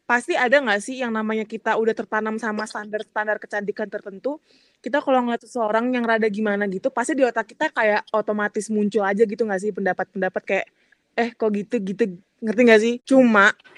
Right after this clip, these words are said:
di situ dia, salahnya dia kemudian adalah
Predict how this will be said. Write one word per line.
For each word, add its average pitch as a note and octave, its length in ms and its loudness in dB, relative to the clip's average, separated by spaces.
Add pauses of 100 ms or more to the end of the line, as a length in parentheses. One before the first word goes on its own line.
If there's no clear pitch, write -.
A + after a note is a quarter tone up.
(200)
di A3 160 0
situ B3 160 2
dia, C4+ 480 6 (240)
salahnya B3 560 2
dia A#3 240 -2
kemudian A3+ 640 -4
adalah G#3 480 -4